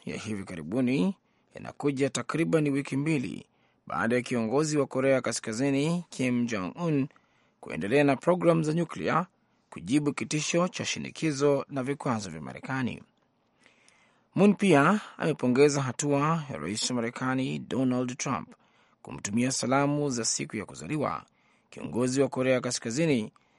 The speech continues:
akisema kuwa ni wazo jema na linaweza kuboresha hatua za kuanzisha tena mazungumzo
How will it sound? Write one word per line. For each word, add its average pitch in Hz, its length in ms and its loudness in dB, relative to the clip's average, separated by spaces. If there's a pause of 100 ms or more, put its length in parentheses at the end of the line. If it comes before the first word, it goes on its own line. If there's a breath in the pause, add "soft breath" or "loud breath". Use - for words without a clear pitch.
(140)
akisema 143 440 2
kuwa 139 260 4
ni 135 80 2
wazo 160 280 0
jema 147 440 0 (440 soft breath)
na - 60 -10
linaweza 120 640 0
kuboresha 123 640 -2
hatua 131 640 2
za 110 240 -6
kuanzisha 107 500 -6
tena 160 340 -2
mazungumzo 120 800 -4